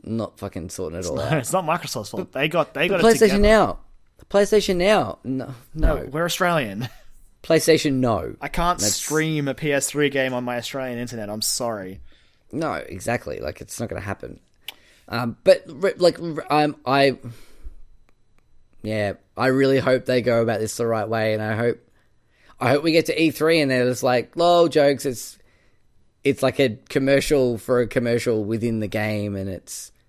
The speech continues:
Speaker 1: something
Speaker 2: Maybe,
Speaker 1: completely different."
Speaker 2: maybe it's for their Space Western, Joel.
Speaker 1: S-, oh.
Speaker 2: Their Cowboy Bebop game. <laughs> Their Firefly
Speaker 1: K-,
Speaker 2: game.
Speaker 1: Kyron. Oh, Kyron.
Speaker 2: Yes?
Speaker 1: Oh, man, if that was the
Speaker 2: <laughs>
Speaker 1: Now that,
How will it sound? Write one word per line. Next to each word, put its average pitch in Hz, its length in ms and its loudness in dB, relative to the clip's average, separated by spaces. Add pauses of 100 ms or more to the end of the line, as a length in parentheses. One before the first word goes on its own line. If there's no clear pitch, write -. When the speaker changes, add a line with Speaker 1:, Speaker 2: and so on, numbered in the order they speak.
(120)
Speaker 1:
something 160 160 0
Speaker 2:
Maybe, 180 120 4
Speaker 1:
completely 92 260 -4
different." 147 200 0
Speaker 2:
maybe 170 120 2
it's 175 100 0
for 185 60 -4
their 151 120 0
Space 135 420 -2
Western, 101 360 -8
Joel. 92 300 -14 (840)
Speaker 1:
S-, - 220 -14 (100)
oh. 135 920 4 (100)
Speaker 2:
Their 123 140 -10
Cowboy 139 340 -2
Bebop 123 380 -6
game. 110 280 -4 (320)
<laughs> - 320 -20
Their 139 100 -4
Firefly 135 580 -2
Speaker 1:
K-, 101 80 -10
Speaker 2:
game. 107 220 -10 (540)
Speaker 1:
Kyron. 117 600 -2 (640)
Oh, 123 360 0
Kyron. 101 560 -4 (840)
Speaker 2:
Yes? 123 260 -6
Speaker 1:
Oh, 131 220 6
man, 120 480 0
if 110 100 2
that 143 160 2
was 123 180 0
the - 320 -4 (440)
Speaker 2:
<laughs> - 460 -20
Speaker 1:
Now 127 240 0
that, 160 280 2